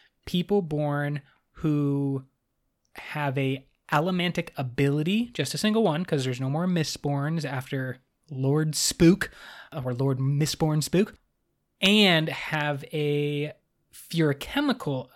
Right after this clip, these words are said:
ability in the same person, in the same body, combining those powers that previously we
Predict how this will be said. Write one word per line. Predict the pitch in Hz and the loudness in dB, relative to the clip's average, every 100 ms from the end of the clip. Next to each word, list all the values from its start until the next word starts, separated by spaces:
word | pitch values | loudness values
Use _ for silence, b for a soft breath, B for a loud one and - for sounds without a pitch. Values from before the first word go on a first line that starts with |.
| - | -10
ability | 139 139 123 117 113 104 - b b b b _ _ _ | -4 0 0 -4 -10 -18 -20 b b b b _ _ _
in | 214 220 | 4 6
the | 202 | 6
same | 196 190 180 | 2 2 0
person, | - 147 - 110 - | 0 0 -2 -6 -2
in | |
the | 185 | -2
same | 180 170 160 | 2 2 2
body, | 139 131 107 - - - b b - | 0 -2 -4 -12 -20 -20 b b -2
combining | 160 139 147 208 214 208 | 2 4 4 4 4 4
those | 190 185 | 2 0
powers | - 156 156 156 139 | -2 -2 0 -2 -2
that | 147 | -6
previously | - 269 285 240 180 - 170 | 0 4 6 4 2 2 0
we | 160 | -2